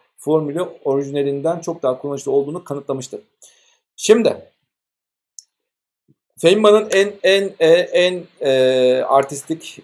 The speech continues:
e, ya da bu, bu, bu kitabın en artistik, e, taraflarından birisine geliyoruz. Şimdi A noktasından B noktasına gitmek istediğimizi farz edelim. Bak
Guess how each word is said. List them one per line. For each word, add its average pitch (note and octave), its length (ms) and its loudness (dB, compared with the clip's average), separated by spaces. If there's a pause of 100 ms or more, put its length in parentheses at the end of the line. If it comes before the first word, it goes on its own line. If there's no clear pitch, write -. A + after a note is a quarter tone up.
e, A2+ 420 -8
ya C#3+ 120 -4
da C#3+ 120 -2
bu, E3 240 -8
bu, D#3+ 240 -12 (180)
bu F#3 80 -12
kitabın E3+ 260 -4
en D#3+ 100 -4
artistik, D#3 520 -6
e, C3 280 -6
taraflarından C#3 600 -4
birisine B2 260 -12
geliyoruz. A2 400 -14
Şimdi E3 440 -8 (840)
A G#3+ 200 8
noktasından F3 640 -2
B D#3+ 140 0
noktasına D3 640 -6 (680)
gitmek D3 280 -10
istediğimizi B2 440 -8
farz G#2+ 240 -6
edelim. F#2 240 -10 (1500)
Bak - 80 -14